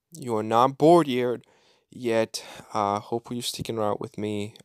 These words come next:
Uh, whatever you're doing, maybe you're cleaning, uh, maybe you're working, maybe you're running, maybe you're cycling, maybe, uh, maybe you're riding, maybe you're watching, maybe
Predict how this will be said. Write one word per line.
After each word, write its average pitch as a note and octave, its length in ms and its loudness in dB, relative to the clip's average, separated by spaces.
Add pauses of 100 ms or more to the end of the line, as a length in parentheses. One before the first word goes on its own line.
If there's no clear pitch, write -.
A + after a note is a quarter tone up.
Uh, G2 340 -6
whatever A#2+ 440 0
you're C#3 160 -4
doing, A#2+ 460 -8 (120)
maybe A#2+ 260 -12
you're B2+ 120 -6
cleaning, C3 480 -4 (840)
uh, G#2 320 0
maybe A2+ 340 -4
you're A#2+ 200 -2
working, B2+ 500 2
maybe A2 280 -6
you're A#2 260 -2
running, A#2 420 2
maybe A2 280 -6
you're B2 180 -6
cycling, A2 580 -4
maybe, A2 440 -6 (760)
uh, G#2 160 -2
maybe G#2+ 440 -2
you're B2 580 0
riding, A#2+ 580 2
maybe A2+ 260 -12
you're B2 160 -8
watching, A2+ 580 -4
maybe A#2+ 440 -8